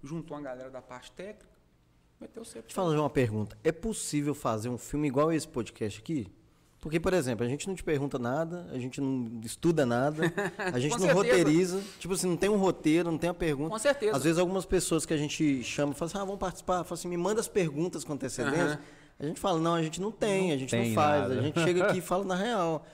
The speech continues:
Speaker 2: Tipo assim, é um assunto que às vezes eu não domino, você não domina, né?
Speaker 1: Aham.
Speaker 2: É só um
Speaker 1: E
Speaker 2: entrevistado.
Speaker 1: é tipo, não, tipo assim, né? É
Speaker 2: Você
Speaker 1: assim
Speaker 2: tá
Speaker 1: porque
Speaker 2: vendo que,
Speaker 1: é,
Speaker 2: que é
Speaker 1: é massa,
Speaker 2: assim
Speaker 1: é
Speaker 2: mesmo,
Speaker 1: massa,
Speaker 2: é na
Speaker 1: é.
Speaker 2: real, não tem nada pré-definido
Speaker 1: Uhum.
Speaker 2: aqui, né? E,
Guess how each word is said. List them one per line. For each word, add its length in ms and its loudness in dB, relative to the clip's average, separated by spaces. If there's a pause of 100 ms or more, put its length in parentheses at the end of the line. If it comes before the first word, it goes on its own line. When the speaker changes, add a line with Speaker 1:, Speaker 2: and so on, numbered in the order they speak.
(180)
Speaker 2:
Tipo 140 -8
assim, 160 0
é 20 4
um 80 6
assunto 300 2
que 80 2
às 100 4
vezes 200 2
eu 80 2
não 100 2
domino, 420 2
você 140 -8
não 80 -2
domina, 560 2
né? 160 2
Speaker 1:
Aham. 200 2
Speaker 2:
É 40 0
só 200 -4
um 20 0
Speaker 1:
E 40 0
Speaker 2:
entrevistado. 500 -2
Speaker 1:
é 60 2
tipo, 220 -4
não, 180 0
tipo 200 -10
assim, 180 -6
né? 280 -4 (100)
É 100 -4
Speaker 2:
Você 160 0
Speaker 1:
assim 40 0
Speaker 2:
tá 120 6
Speaker 1:
porque 140 2
Speaker 2:
vendo 180 6
que, 80 6
Speaker 1:
é, 240 4
Speaker 2:
que 120 4
é 40 6
Speaker 1:
é 20 6
massa, 200 6
Speaker 2:
assim 120 4
Speaker 1:
é 60 2
Speaker 2:
mesmo, 200 4
Speaker 1:
massa, 240 4
Speaker 2:
é 20 4
na 60 4
Speaker 1:
é. 40 6
Speaker 2:
real, 300 6
não 100 2
tem 180 0
nada 320 4
pré-definido 920 2
Speaker 1:
Uhum. 80 -2
Speaker 2:
aqui, 220 0
né? 220 -2 (360)
E, 800 0